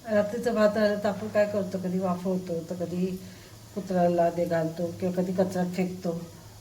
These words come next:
का, म्हणजे काही जण खात पण असतील. आता मी पण खाते तो भात रात्री, मी काय टाकत नाही. पण कधी बा-, जेवण वगैरे आपल्याला बनवायचं असेल आणि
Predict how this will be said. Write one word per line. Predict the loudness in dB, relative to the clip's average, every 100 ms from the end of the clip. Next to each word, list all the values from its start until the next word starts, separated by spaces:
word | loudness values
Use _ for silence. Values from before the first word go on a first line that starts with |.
| -20 -8
का, | 0 0 0 -6
म्हणजे | -4 0
काही | 4 4
जण | 4 4 2
खात | 2 2
पण | 2
असतील. | 0 0 -2 -6 -6 -10 -14 -14
आता | -6 -2
मी | 0
पण | 0 0 0
खाते | 0 0
तो | -2
भात | -2 -2
रात्री, | -2 -4 -4
मी | -2 0
काय | 0
टाकत | 0 -2 -2 -4 -2
नाही. | -4 -4 -10 -18 -20 -18 -4
पण | -2
कधी | 0 0 0
बा-, | 6 8
जेवण | 8 6 6 4
वगैरे | 2 4 4
आपल्याला | 2 2 6 8
बनवायचं | 8 6 6 4 2
असेल | 0 0 0 -2 -4 2
आणि | 4 6 4 2